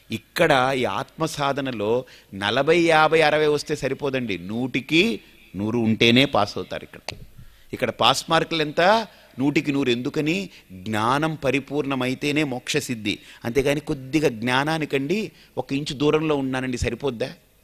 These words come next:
అది అజ్ఞానమే. ఒకరింటికి వెళ్ళాను, ఒక ఆవిడ భోజనం అది పెట్టింది నాకు. పెట్టి, "స్వామీజీ, ఎలా ఉందండి భోజనం?" అని అడిగింది. "చాలా బాగుందమ్మా" అని. "అలా కాదు, చెప్పండి, ఎలా ఉందో చెప్పండి" అని.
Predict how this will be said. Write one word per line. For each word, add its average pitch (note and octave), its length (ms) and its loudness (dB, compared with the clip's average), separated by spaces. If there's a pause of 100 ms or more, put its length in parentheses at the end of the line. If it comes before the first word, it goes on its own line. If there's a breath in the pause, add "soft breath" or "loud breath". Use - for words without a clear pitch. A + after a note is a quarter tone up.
(260)
అది A2 140 -2
అజ్ఞానమే. A2 580 2 (1600 soft breath)
ఒకరింటికి A2+ 460 -6
వెళ్ళాను, A2 280 -6
ఒక F#2+ 120 -16
ఆవిడ G2+ 220 -8
భోజనం G2 440 -6
అది F#2 160 -12
పెట్టింది E2+ 360 -10
నాకు. - 240 -18 (360 soft breath)
పెట్టి, - 160 -8
"స్వామీజీ, G2+ 520 -4 (300 soft breath)
ఎలా E2+ 160 -10
ఉందండి G#2 360 -4
భోజనం?" F2+ 380 -6
అని E2+ 80 -8
అడిగింది. D#2+ 280 -12 (320)
"చాలా - 200 -12
బాగుందమ్మా" A#2+ 560 -10
అని. - 80 -20 (460 loud breath)
"అలా A2+ 120 0
కాదు, B2 300 -4
చెప్పండి, A#2 300 0
ఎలా G#2 160 2
ఉందో A2+ 160 -2
చెప్పండి" G#2+ 460 -8
అని. - 100 -18